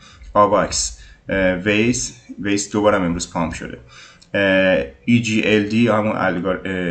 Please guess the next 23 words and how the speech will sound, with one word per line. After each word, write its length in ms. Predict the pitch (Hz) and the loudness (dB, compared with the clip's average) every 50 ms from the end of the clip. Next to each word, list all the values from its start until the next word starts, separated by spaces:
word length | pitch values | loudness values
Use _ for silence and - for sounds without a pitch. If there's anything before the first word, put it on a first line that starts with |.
| 82 85 - - - - - - | -6 -8 -12 -18 -20 -20 -14 -6
اه، 160 | - 107 107 104 | -2 0 0 2
ای 360 | 85 - 110 104 - 104 101 | 2 0 -2 -2 -2 -8 -8
جی 240 | 104 110 104 98 101 | -4 -2 -2 0 0
ال 100 | 101 98 | -2 0
دی، 140 | 117 123 | 0 2
اتم، 560 | - 104 101 - - 120 117 123 135 147 151 - - _ _ _ _ _ _ _ - - | 2 2 0 0 0 2 2 2 2 2 -2 -8 -14 _ _ _ _ _ _ _ -4 -2
اس 320 | 110 107 - - - - | 0 0 0 -2 -4 0
کی 60 | 113 110 101 - | 2 2 2 2
ال، 320 | 101 117 123 131 147 151 156 - - - _ _ _ _ _ _ - 98 95 98 | 4 4 4 4 4 2 -6 -8 -14 -20 _ _ _ _ _ _ -14 -8 0 4
و 440 | 107 110 123 127 135 139 139 139 - - - 95 92 | 4 6 6 6 4 2 0 -2 -4 -10 -10 -2 0
بند 360 | 95 90 92 90 87 82 - | 2 2 2 2 0 -4 -6
پروتکل. 600 | - 87 85 82 - - 82 - - 80 80 80 - - - - - - - - - - - - | -8 -6 -6 -8 -8 -10 -12 -10 -8 -8 -8 -8 -10 -14 -20 -20 -20 -20 -20 -20 -20 -10 0 4
آلیس 400 | 139 147 165 175 190 185 - 175 | 4 4 4 4 0 -2 0 0
هم 120 | 165 160 | 0 0
می‌تونه 380 | 160 156 156 147 - 123 107 95 | 0 -2 -4 -4 -2 -2 -2 -2
خوب 240 | - - 104 90 | -2 -4 -6 -4
باشه، 260 | 87 98 92 - - 98 | -2 -2 -2 0 0 2
آلیس 300 | 101 113 120 120 120 131 | 2 2 2 2 2 2
هم 140 | 123 123 | 2 2
حرکتشو 560 | 123 120 110 104 98 95 - 110 107 - - 107 | 2 2 0 -4 -2 -2 -2 -4 -2 -2 -6 -6
شروع 320 | - - 107 98 104 107 | -6 -6 -4 -4 -4 -2
کرده، 400 | - 104 92 87 87 87 87 78 | 0 2 2 2 2 0 -2 -2
ولی 340 | 87 92 101 110 110 107 | -2 -2 -2 -2 -4 -6